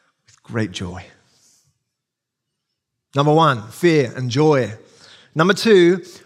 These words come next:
proclaim and wonder. Proclaim and wonder. From verse fifteen, it says this, "When the angels went away from them into heaven,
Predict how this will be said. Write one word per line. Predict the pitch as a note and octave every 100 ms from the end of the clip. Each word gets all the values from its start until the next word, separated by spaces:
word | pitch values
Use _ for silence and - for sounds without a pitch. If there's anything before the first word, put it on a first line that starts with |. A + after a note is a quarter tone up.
| -
proclaim | - E3 - G#3+ E3 D3 C#3+ D#3 D#3+
and | C#3 C3 C3+ C3 -
wonder. | B2 C3+ C3+ C3 A2 G2 -
Proclaim | - A#2+ E3+ F3 F3
and | C#3
wonder. | C#3 D3+ D3 B2 A2 - _ _ _ _ _ - -
From | C3+ B2
verse | D#3 E3+ -
fifteen, | E3 - F#3+ E3 C#3+
it | B2
says | - A#2+ C3
this, | F3+ C3 - - - - _ _ _ _ _
"When | D#3
the | F3
angels | A3+ B3+ A3+
went | F#3 G3+
away | D#3+ D3+ F#3 E3+ F3+
from | F3 D3
them | D3 D3 C#3+
into | D3 C#3+
heaven, | - F#3 C#3 A#2+ C#3